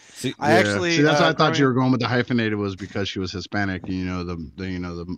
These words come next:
Speaker 3: the mother's name and the father's name and all that stuff. That's where I thought you were going with it.
Speaker 2: Yeah, no, growing up in the,
Speaker 3: Mm-hmm.
Speaker 2: uh, in the rolling hills of, uh, Astoria, Queens, I learned more curse words in
Speaker 1: <laughs>
Speaker 2: Greek and Italian than I ever did in Spanish.
Speaker 3: Yes. <laughs> Yes.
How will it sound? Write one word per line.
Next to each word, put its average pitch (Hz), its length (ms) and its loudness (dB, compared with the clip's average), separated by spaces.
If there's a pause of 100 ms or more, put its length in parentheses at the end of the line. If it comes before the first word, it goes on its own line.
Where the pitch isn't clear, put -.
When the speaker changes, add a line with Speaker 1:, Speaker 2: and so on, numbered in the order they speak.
(120)
Speaker 3:
the 95 140 -6
mother's 90 760 -4
name 87 500 -6
and 85 140 -8
the 85 100 -10
father's 85 500 -8
name 85 220 -10
and 82 100 -10
all 80 160 -10
that 80 200 -12
stuff. 78 280 -16
That's 85 160 -12
where 82 80 -8
I - 20 -12
thought 82 280 -10
you 65 80 -14
were 71 100 -14
going 71 260 -16
with 76 140 -12
it. 69 100 -16 (540)
Speaker 2:
Yeah, 208 120 -10
no, 165 200 -6
growing 147 420 -6
up 151 200 -10
in 143 160 -8
the, 139 160 -4
Speaker 3:
Mm-hmm. 131 240 -4
Speaker 2:
uh, - 20 -12
in 131 60 -12
the 131 80 -10
rolling 135 300 -6
hills 131 360 -8
of, 120 360 -8
uh, 120 300 -6
Astoria, 127 500 -10
Queens, 123 440 -14
I 117 60 -8
learned 117 320 -12
more 120 400 -12
curse - 320 -10
words 123 260 -12
in 113 100 -12
Speaker 1:
<laughs> 107 40 -6
Speaker 2:
Greek 120 220 4
and 113 180 -4
Italian 117 480 -12
than 107 140 -12
I 107 80 -12
ever 107 160 -14
did 104 180 -12
in 101 80 -16
Spanish. 101 480 -14 (260)
Speaker 3:
Yes. 120 800 2 (240)
<laughs> 156 140 6
Yes. 123 560 0